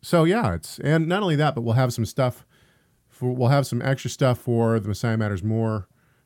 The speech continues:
page. That reminds me, by the way, for those who are interested, if you are a supporter of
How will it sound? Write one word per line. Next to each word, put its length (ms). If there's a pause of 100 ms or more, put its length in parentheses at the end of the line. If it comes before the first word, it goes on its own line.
(100)
page. 560
That 240
reminds 460
me, 120
by 200
the 100
way, 300
for 120
those 340
who 300
are 160
interested, 480
if 140
you 100
are 140
a 60
supporter 440
of 440